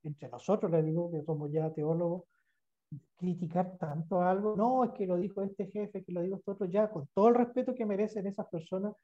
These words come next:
pero tú no puedes hacer una cosa así. O el libro que sacó la Universidad de Andrews, que son como tres libros en realidad. Andrews, la, la que está en castellano ahora, lo pueden ir a Aces a comprar,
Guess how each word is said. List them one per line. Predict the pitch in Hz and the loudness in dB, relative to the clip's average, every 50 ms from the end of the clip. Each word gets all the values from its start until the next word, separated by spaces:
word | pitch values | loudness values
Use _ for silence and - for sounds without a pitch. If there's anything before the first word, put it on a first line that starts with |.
| _ _ - | _ _ -8
pero | - 147 151 | -6 -6 -6
tú | 156 180 175 | -4 -2 0
no | 180 170 | 0 0
puedes | - 151 160 175 | 2 2 2 2
hacer | 180 170 175 190 185 | 0 0 -4 -4 -4
una | 180 180 165 | -4 -4 -2
cosa | - 165 165 156 | -4 -6 -8 -8
así. | - - 214 196 180 - _ _ _ - | -8 -6 -4 -4 -4 -6 _ _ _ -2
O | 156 156 | 2 2
el | 160 156 160 | 2 4 4
libro | 165 175 180 180 180 | 2 2 2 2 0
que | 170 - 165 | -2 -4 -4
sacó | - 170 160 - 170 156 156 160 156 156 | -4 -4 -2 0 0 0 0 0 -2 -2
la | 156 156 | -2 -2
Universidad | 160 160 151 151 151 - - 156 160 160 | -2 -2 -2 -4 -4 -6 -4 -2 2 4
de | 165 190 | 4 4
Andrews, | 220 226 208 175 165 165 - | 4 2 2 0 -2 -4 -4
que | _ - | _ -4
son | 170 170 175 | -4 -4 -2
como | - 165 156 156 | -4 -4 -6 -6
tres | - - 196 196 190 | -4 -4 -4 -4 0
libros | 196 196 190 180 170 170 | 0 2 2 2 2 0
en | 165 165 | 0 0
realidad. | 160 160 160 160 165 170 - _ _ _ _ _ _ _ _ _ _ - | 0 0 2 2 0 0 -2 _ _ _ _ _ _ _ _ _ _ -4
Andrews, | - 170 180 196 196 190 185 196 202 202 196 196 190 | 2 4 4 4 4 4 4 4 4 4 2 2 0
la, | 165 160 151 | 0 0 0
la | 143 139 - - - _ _ | -2 -6 -12 -18 -20 _ _
que | - 151 | -8 -8
está | 147 147 _ - - 214 | -8 -8 _ 4 6 6
en | 233 220 | 6 6
castellano | 254 233 240 - 226 233 254 262 269 | 4 2 4 4 6 6 6 6 8
ahora, | 277 277 262 254 | 6 8 8 8
lo | 233 220 214 | 6 4 4
pueden | 214 214 220 214 | 4 4 4 4
ir | 220 214 214 | 4 4 6
a | 214 214 | 6 4
Aces | 214 214 220 214 | 4 2 -2 -4
a | 208 202 | -2 -2
comprar, | 196 180 180 - 196 202 202 202 202 | -2 -2 0 4 6 6 6 6 2